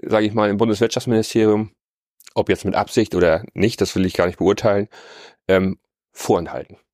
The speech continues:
Also der Beitrag in der unter Habeck jetzt aufgelegten Kraftwerkstrategie zwanzig sechsundzwanzig, die ist jetzt gerade aufgelegt,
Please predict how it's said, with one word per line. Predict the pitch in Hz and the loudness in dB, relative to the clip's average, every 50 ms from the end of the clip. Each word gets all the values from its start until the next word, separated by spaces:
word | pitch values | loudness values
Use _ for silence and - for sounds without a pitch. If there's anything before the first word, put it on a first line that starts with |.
| _ - | _ -6
Also | 95 95 98 | -4 -4 -2
der | - 110 101 | 2 0 0
Beitrag | 92 - 104 120 139 156 - - - 151 151 170 175 - - | 2 2 2 2 2 0 0 -2 -2 -2 -2 -2 -4 -6 -8
in | - 117 110 104 | -6 -2 0 2
der | 101 98 95 - _ _ _ _ _ _ _ _ _ _ _ _ _ _ _ - | 2 2 2 0 _ _ _ _ _ _ _ _ _ _ _ _ _ _ _ -8
unter | - 101 95 98 92 104 | -4 0 0 0 2 2
Habeck | 117 127 143 139 123 | 0 2 2 2 2
jetzt | 131 120 - - 110 | 0 -2 -2 0 -2
aufgelegten | 127 - - - 117 120 - - 117 101 - | -2 0 0 0 2 2 0 0 -2 -4 -2
Kraftwerkstrategie | - 139 131 - - - 127 127 - - - - 127 127 123 120 123 135 131 | -2 -4 -4 -2 -2 -2 -2 0 0 -2 -2 0 0 0 0 0 0 0 -2
zwanzig | - - 131 127 - 127 113 | 0 0 -2 -2 -2 0 -2
sechsundzwanzig, | 120 113 - 127 110 120 117 127 127 - 127 | -2 -2 -2 -4 -2 -2 -2 0 0 -4 -6
die | - - | -4 -4
ist | 104 - | -2 -2
jetzt | 117 - | 0 0
gerade | - 110 - | 0 0 2
aufgelegt, | 110 120 - - 127 139 165 170 - - - | 0 0 0 0 0 0 0 -2 -4 -8 -20